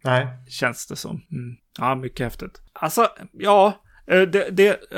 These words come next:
Speaker 2: ja, precis. Det jag kan rekommendera nu nästa gång ni liksom ser, ser, eller, eh, ser den här filmen och ser den lite, lite grann från så här, som en, en filmskola lite grann. <laughs>
Speaker 1: Ja.
Speaker 2: Vilket jag, jag kände att den var nu. Det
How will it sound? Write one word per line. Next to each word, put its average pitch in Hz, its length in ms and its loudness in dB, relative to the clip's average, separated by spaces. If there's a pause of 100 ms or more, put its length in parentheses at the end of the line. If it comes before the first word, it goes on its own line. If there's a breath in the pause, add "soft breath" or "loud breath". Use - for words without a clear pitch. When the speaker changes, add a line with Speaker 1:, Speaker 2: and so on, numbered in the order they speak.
(120)
Speaker 2:
ja, 196 160 4
precis. 180 400 0
Det 165 80 4
jag 175 120 4
kan 220 160 4
rekommendera 143 640 4
nu 131 320 2
nästa 127 400 -2
gång 127 320 -2
ni 117 220 -6
liksom 117 340 -8
ser, 139 480 0
ser, 139 500 0
eller, 117 260 -2 (100)
eh, 165 100 -2
ser 156 300 4
den 127 120 2
här 123 80 2
filmen 127 540 -4
och 135 360 -4
ser 139 320 2
den 127 160 -2
lite, 120 420 -6
lite 139 280 -4
grann 127 240 2
från 123 380 -6
så - 100 -10
här, 120 260 -6 (120)
som 127 380 0
en, 117 320 -6 (180)
en 120 160 -6
filmskola 135 880 0
lite 127 260 -4
grann. 123 340 0 (100)
<laughs> 202 180 6
Speaker 1:
Ja. 165 340 4
Speaker 2:
Vilket - 140 -4
jag, 139 280 6 (360 loud breath)
jag 143 220 6
kände 123 420 4
att 120 120 -2
den 127 180 -2
var 139 260 8
nu. 127 320 -8 (100)
Det 135 220 4